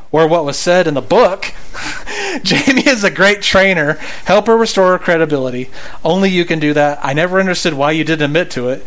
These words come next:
You would have endeared yourself to your fans that thought, think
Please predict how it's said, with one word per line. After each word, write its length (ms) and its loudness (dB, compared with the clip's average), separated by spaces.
You 140 0
would 100 4
have 140 0
endeared 340 0
yourself 500 0
to 100 -6
your 120 -4
fans 500 -2
that 220 -4
thought, 420 0
think 380 -4